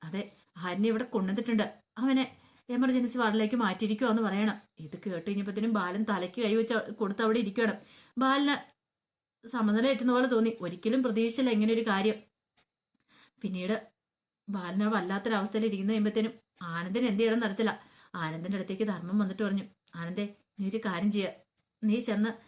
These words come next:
അളിയനെ ഒന്ന് സമാധാനിപ്പിക്കുക. എനിക്കറിയില്ല, ഞാൻ അങ്ങോട്ടേക്ക് ചെന്നിട്ടുണ്ടെങ്കിൽ എനിക്ക് പറ്റില്ല" എന്ന് പറയണ. "ഞാൻ കരഞ്ഞു പോകുന്നു" പറയണ. ഇത് കേട്ടപ്പോ ആനന്ദ് പറഞ്ഞു, "ഞാൻ എങ്ങനെയാ മാമ ചെല്ലുന്നേ? എനിക്ക് പറ്റില്ല അച്ഛന്റെ മുഖം കാണാനെന്ന്" പറയണ.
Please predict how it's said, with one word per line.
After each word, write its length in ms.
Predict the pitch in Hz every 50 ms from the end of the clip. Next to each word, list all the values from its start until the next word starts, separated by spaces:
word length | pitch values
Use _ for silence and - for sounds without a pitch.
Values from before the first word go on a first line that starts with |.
| _ - - _ _ _ -
അളിയനെ 280 | 240 240 240 254 254
ഒന്ന് 120 | 240 247 247
സമാധാനിപ്പിക്കുക. 640 | 254 220 202 202 208 208 208 208 208 220 214 220 220 - -
എനിക്കറിയില്ല, 640 | 175 175 175 - - 220 190 196 214 220 214 202 208 -
ഞാൻ 240 | 220 247 254 269 262
അങ്ങോട്ടേക്ക് 360 | 247 226 220 214 214 226 -
ചെന്നിട്ടുണ്ടെങ്കിൽ 640 | 233 - 220 196 202 214 214 226 208 208 208 214 220 208 214 - _ _ _ _ _ _ _ _ _ _ -
എനിക്ക് 280 | 233 247 247 254 247 -
പറ്റില്ല" 340 | 226 202 208 - 240 240 226
എന്ന് 120 | 220 226
പറയണ. 260 | 220 202 196 202 208 190 - - - - - _
"ഞാൻ 180 | - 277 302 294 -
കരഞ്ഞു 280 | 247 214 196 202 240
പോകുന്നു" 260 | 254 233 208 208 220 233
പറയണ. 300 | 220 196 185 202 208 202 202 - - _ _ _ _ _
ഇത് 100 | - 180
കേട്ടപ്പോ 320 | 180 180 170 190 185 - 190
ആനന്ദ് 260 | 180 165 170 180 190
പറഞ്ഞു, 140 | 190 190 190
"ഞാൻ 260 | 175 165 160 180 220
എങ്ങനെയാ 260 | 226 190 196 214 226
മാമ 260 | 220 202 185 185 202
ചെല്ലുന്നേ? 400 | 214 208 220 190 190 196 202 190 - - - - - - - -
എനിക്ക് 240 | 277 269 254 302 269 262
പറ്റില്ല 480 | 214 208 - 240 240 226 208 - - -
അച്ഛന്റെ 300 | - 196 - - 202 208
മുഖം 240 | 208 202 185 196 202
കാണാനെന്ന്" 340 | 208 196 196 196 196 208 220
പറയണ. 300 | 214 185 170 190 202 196